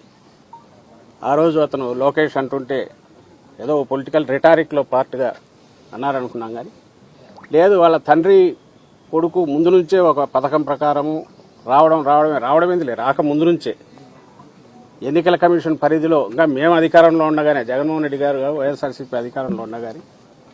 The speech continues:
ఎన్నికల కమిషన్ పరిధిలోకి వచ్చిందని చెప్పి దాని ద్వారా ఎంత అడ్డగోలుగా వ్యవహరించారో, ఎంత రాజ్యాంగ విరుద్ధంగా రాజ్యాంగాన్ని ఉల్లంఘించి వయలెన్స్ క్రియేట్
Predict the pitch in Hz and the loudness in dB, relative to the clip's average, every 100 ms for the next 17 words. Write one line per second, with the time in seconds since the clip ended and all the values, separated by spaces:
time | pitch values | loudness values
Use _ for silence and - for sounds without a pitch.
0 | _ _ - _ _ _ 113 147 170 180 | _ _ -20 _ _ _ -2 0 2 0
1 | 170 165 160 - 139 - - - _ - | 2 2 2 -4 -12 -12 -20 -20 _ -20
2 | - 131 147 151 151 139 123 139 127 113 | -10 -4 0 2 0 -2 -8 -8 -10 -10
3 | 110 - 104 113 156 160 160 170 165 - | -12 -14 -8 -2 0 4 4 6 4 0
4 | - - - _ - - - - - - | -18 -20 -20 _ -20 -20 -20 -20 -20 -20
5 | - 139 156 139 160 156 165 151 143 135 | -8 -2 2 4 4 2 2 4 2 2
6 | 131 127 123 123 123 - _ _ - 120 | 0 -6 -6 -6 -6 -10 _ _ -20 -12
7 | 123 123 135 139 147 139 123 131 123 127 | -6 -4 -4 -2 -2 -2 -6 -8 -8 -8
8 | 127 - _ - 110 123 135 131 123 110 | -8 -12 _ -12 -10 -6 -6 -6 -8 -10
9 | 123 131 123 110 - - - _ _ - | -10 -8 -10 -12 -16 -20 -20 _ _ -20
10 | _ _ _ - 117 143 147 - 120 131 | _ _ _ -6 -2 0 -2 -4 -6 -4
11 | 127 | -4